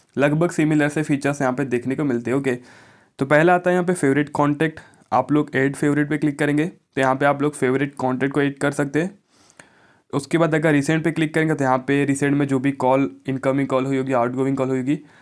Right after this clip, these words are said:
यहाँ पे शो करेगा। उसके बाद कॉन्टैक्ट पे आप लोग के पूरे कॉन्टैक्ट शो करेगा। ऊपर में यहाँ से आप लोग कॉन्टैक्ट को सर्च कर सकते हैं, वॉइस द्वारा भी सर्च कर सकते हैं।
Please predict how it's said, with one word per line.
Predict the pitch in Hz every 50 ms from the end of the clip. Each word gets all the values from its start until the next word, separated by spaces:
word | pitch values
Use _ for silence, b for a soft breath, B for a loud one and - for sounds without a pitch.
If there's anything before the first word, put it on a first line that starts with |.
| b b b b -
यहाँ | 131 131 139
पे | 135 156
शो | 156 165 151 151
करेगा। | 160 156 147 147 139 151 180 240 b b b b b b b b b b _ -
उसके | - - - 147
बाद | 143 143 143
कॉन्टैक्ट | - - 135 127 135 135 147 143 143 -
पे | 143
आप | 139 135 -
लोग | 143 147 143
के | 147
पूरे | 143 147 147 147
कॉन्टैक्ट | 147 135 131 135 135 147 143 -
शो | - 151
करेगा। | 143 147 143 139 143 143 185 b b b b b b b b b 143
ऊपर | 147 143 165 180 175
में | 185 180
यहाँ | 175 170
से | 160 185
आप | 170 156 160
लोग | 175 165
कॉन्टैक्ट | - 147 143 147 151 147 147
को | 151
सर्च | 156 - - 143 143 143 -
कर | - 147 143
सकते | 143 147 139 143 147 147
हैं, | 151 151 151 -
वॉइस | 135 131 135 135 135 131
द्वारा | 139 139 135 135
भी | 139 139
सर्च | 139 135 127 127 -
कर | - 135 135
सकते | 139 135 131 - 135
हैं। | 139 165 - _